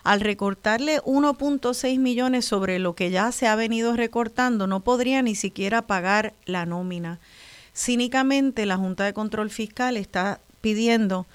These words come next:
que sea la orquesta la que recaude este dinero. En medio, encima de una pandemia, <laughs> donde por ley no se pueden ni siquiera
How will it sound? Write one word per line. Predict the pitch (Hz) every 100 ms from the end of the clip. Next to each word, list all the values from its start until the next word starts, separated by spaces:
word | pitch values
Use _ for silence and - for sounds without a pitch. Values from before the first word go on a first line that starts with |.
| - - - -
que | - 214 202 196 196 190
sea | 240 214
la | 247
orquesta | 269 247 262 277 - 208
la | 180 180
que | 190
recaude | 185 175 170 185 208 226 220 -
este | 185 - 208 202 202 190 180
dinero. | 185 196 170 156 156 170 _ - - - - -
En | 233 226
medio, | 226 262 339 339 311
encima | 240 214 - 277 339 359 220
de | 202 190
una | 185 208 247
pandemia, | 269 233 185 226 202 160 170 -
<laughs> | 202 220 196 - - -
donde | 208 220 214 202 196
por | 208 190 196
ley | 214 277 269 240 - 220
no | 226 220
se | 240
pueden | 240 220 226 240 240
ni | 202
siquiera | 202 - 196 214 220